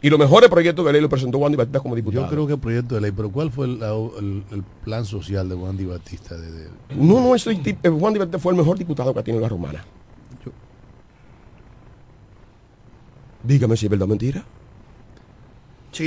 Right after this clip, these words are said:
Speaker 3: hizo un buen papel.
Speaker 1: El mejor diputado.
Speaker 2: Pero
Speaker 1: ¿Verdad?
Speaker 2: como
Speaker 1: Sí.
Speaker 2: legislador,
Speaker 1: Como
Speaker 2: pero
Speaker 1: legi-,
Speaker 2: los planes
Speaker 1: pero como
Speaker 2: sociales,
Speaker 1: legislador, ¿en qué?
Speaker 2: yo no lo vi.
Speaker 1: ¿Cuáles fueron las leyes? ¿Y cuáles fueron los proyectos y las resoluciones? Pero está bien. Wandy Batista le ganó la candidatura,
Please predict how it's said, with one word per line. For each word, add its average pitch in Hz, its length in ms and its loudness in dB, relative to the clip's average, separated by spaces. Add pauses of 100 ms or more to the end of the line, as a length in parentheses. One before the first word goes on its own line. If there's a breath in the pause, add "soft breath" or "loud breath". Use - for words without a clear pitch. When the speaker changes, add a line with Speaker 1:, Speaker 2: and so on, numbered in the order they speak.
Speaker 3:
hizo 135 160 0
un 160 100 2
buen 156 160 2
papel. 120 380 -6
Speaker 1:
El 135 100 4
mejor 131 240 2
diputado. 101 500 -6
Speaker 2:
Pero 131 400 2
Speaker 1:
¿Verdad? 156 280 6 (180)
Speaker 2:
como 139 260 4
Speaker 1:
Sí. 139 40 6
Speaker 2:
legislador, 117 880 4 (220)
Speaker 1:
Como 135 220 2
Speaker 2:
pero 139 140 6
Speaker 1:
legi-, 127 60 4
Speaker 2:
los 120 140 2
planes 135 240 4
Speaker 1:
pero 165 120 8
como 180 220 6
Speaker 2:
sociales, 180 160 12
Speaker 1:
legislador, 185 420 12
¿en 190 160 6
qué? 202 220 12
Speaker 2:
yo 151 100 10
no 139 160 4
lo 117 220 4
vi. 95 260 -2 (400)
Speaker 1:
¿Cuáles 208 240 8
fueron 220 240 6
las 165 140 8
leyes? 165 400 6 (540)
¿Y 147 80 2
cuáles 175 200 8
fueron 196 180 2
los 165 100 6
proyectos 139 460 2
y 123 40 -2
las 123 80 2
resoluciones? 117 400 -2
Pero - 80 -6
está 156 160 -2
bien. 131 220 -2 (680 soft breath)
Wandy 247 260 6
Batista 226 320 4
le 196 120 4
ganó 175 200 4
la 190 100 4
candidatura, 156 680 2